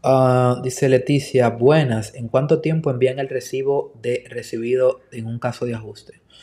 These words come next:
Eh, no sé a qué recibo de recibido usted se refiere, si son a los Notice of Actions, pero yo no sé por qué la gente sigue trabajando así. Miren, yo envié un ajuste de estatus el martes.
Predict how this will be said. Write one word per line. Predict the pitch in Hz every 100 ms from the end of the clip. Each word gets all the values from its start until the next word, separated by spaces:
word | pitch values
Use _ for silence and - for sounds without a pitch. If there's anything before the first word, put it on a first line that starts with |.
| - - - _ _ _ _ -
Eh, | 123 123 120 120 120 -
no | 123 143
sé | 160 180
a | -
qué | 165
recibo | 160 156 143 151 151
de | 143
recibido | 143 143 139
usted | 135 139
se | 139
refiere, | 127 - 175 147
si | 135
son | - 123 123
a | 127
los | 123 127
Notice | 123 123 123
of | 123 127
Actions, | 139 - - 120 - - _ _ _ _ _ _ -
pero | 202
yo | 135 139
no |
sé | 139
por | 139 139
qué |
la | 135
gente | 139 131
sigue | 131 127
trabajando | 127 127 127
así. | 120 131
Miren, | 117 110
yo | 120
envié | 151 160 170
un | 165 160
ajuste | 143 151 -
de | 143
estatus | 139 151 156 - 156 - -
el | 120 113
martes. | 117 117 98 - - - - -